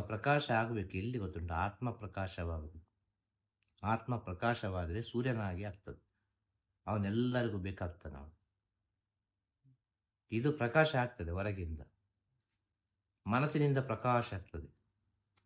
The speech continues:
ಏನು ಪ್ರಯೋಜನಕ್ಕೆ ಬರೋದಿಲ್ಲ ಅಂತ ಹೇಳೋದು. ಸೂರ್ಯನಿಗೆ ಗೊತ್ತುಂಟ ಸೂರ್ಯನ ಶಕ್ತಿ?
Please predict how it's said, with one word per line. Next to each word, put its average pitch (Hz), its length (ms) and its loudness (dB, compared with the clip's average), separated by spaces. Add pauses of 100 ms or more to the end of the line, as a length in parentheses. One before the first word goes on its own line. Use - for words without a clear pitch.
(160)
ಏನು 113 220 0
ಪ್ರಯೋಜನಕ್ಕೆ 104 440 0
ಬರೋದಿಲ್ಲ 80 360 -2
ಅಂತ 85 180 -6
ಹೇಳೋದು. 69 260 -8 (1160)
ಸೂರ್ಯನಿಗೆ 160 400 6
ಗೊತ್ತುಂಟ 113 400 -2 (280)
ಸೂರ್ಯನ 107 360 0
ಶಕ್ತಿ? - 360 -8